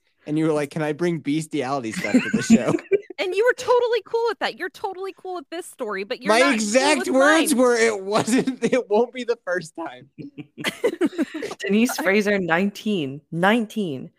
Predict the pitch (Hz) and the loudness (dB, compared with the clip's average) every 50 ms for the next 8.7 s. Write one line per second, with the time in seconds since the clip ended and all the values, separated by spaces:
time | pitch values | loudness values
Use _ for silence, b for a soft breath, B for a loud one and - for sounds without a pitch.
0 | _ _ _ _ _ _ _ - 170 185 - - - - 202 202 208 - - - | _ _ _ _ _ _ _ -8 -8 -8 -8 -10 -8 -4 -2 0 0 -2 -2 -8
1 | _ - 165 175 185 165 170 208 190 185 160 147 143 147 151 156 156 160 160 160 | _ -8 -6 -6 -6 -6 -6 -6 -6 -6 -6 -6 -6 -6 -8 -8 -8 -10 -10 -10
2 | - - 196 175 165 - - - 175 190 185 175 165 165 156 151 165 165 165 - | -10 -10 -10 -10 -10 -8 -6 -4 -4 -2 -2 -2 -2 -4 -6 -8 -10 -10 -10 -10
3 | - 175 165 165 180 - - 156 139 127 - 151 - 175 170 - 165 156 165 165 | -8 -6 -6 -6 -8 -8 -8 -8 -8 -8 -10 -14 -18 -20 -18 -16 -16 -14 -12 -12
4 | 160 - 151 151 151 147 165 160 170 165 156 156 - - 156 151 - - - 151 | -10 -10 -10 -10 -10 -10 -10 -10 -10 -10 -10 -12 -10 -10 -10 -10 -10 -14 -12 -10
5 | 143 135 139 147 151 160 175 180 190 190 - - 165 170 175 156 127 110 - - | -8 -8 -8 -8 -6 -6 -6 -6 -6 -8 -10 -10 -10 -8 -8 -8 -8 -8 -10 -12
6 | - - - _ _ _ _ _ _ _ _ _ _ _ _ _ _ _ _ - | -16 -20 -20 _ _ _ _ _ _ _ _ _ _ _ _ _ _ _ _ -6
7 | 147 156 151 147 143 143 139 139 139 135 - - 156 _ 180 175 175 165 165 156 | -4 -2 -2 -2 -2 -4 -8 -10 -12 -14 -16 -20 -16 _ -10 -8 -8 -6 -6 -8
8 | - - - - - 202 196 196 196 208 208 208 - | -8 -10 -12 -8 -4 -2 -2 -2 -4 -6 -6 -6 -8